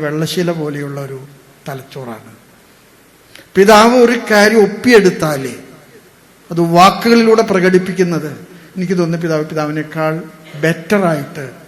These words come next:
ഒരാൾക്ക് ചെയ്യാൻ സാധിക്കില്ല. ഞാൻ പിതാവ് ഈ സിനഡിൻ്റെ ഇനോഗ്രലും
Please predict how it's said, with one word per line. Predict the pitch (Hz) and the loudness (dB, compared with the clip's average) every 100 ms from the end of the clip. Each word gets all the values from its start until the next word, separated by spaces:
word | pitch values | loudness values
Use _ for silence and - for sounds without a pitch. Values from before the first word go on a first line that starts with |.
| - _ 160 | -20 _ -8
ഒരാൾക്ക് | 151 135 - 139 | -6 -6 -12 -14
ചെയ്യാൻ | 131 123 | -14 -16
സാധിക്കില്ല. | 143 123 - 131 113 104 - _ _ _ _ - - - 208 | -18 -18 -20 -20 -20 -20 -20 _ _ _ _ -20 -20 -8 -4
ഞാൻ | 214 226 226 226 | -2 -2 -4 -4
പിതാവ് | 208 196 196 208 208 220 - - - _ - 190 | -2 0 0 -4 -6 -10 -16 -20 -20 _ -12 -8
ഈ | 185 185 190 202 - - _ _ _ _ - - _ - | -8 -8 -14 -20 -20 -20 _ _ _ _ -20 -20 _ -10
സിനഡിൻ്റെ | - 208 208 208 208 202 190 | -2 0 0 0 -2 -2 -2
ഇനോഗ്രലും | 170 180 185 180 175 | -2 -4 -4 -6 -8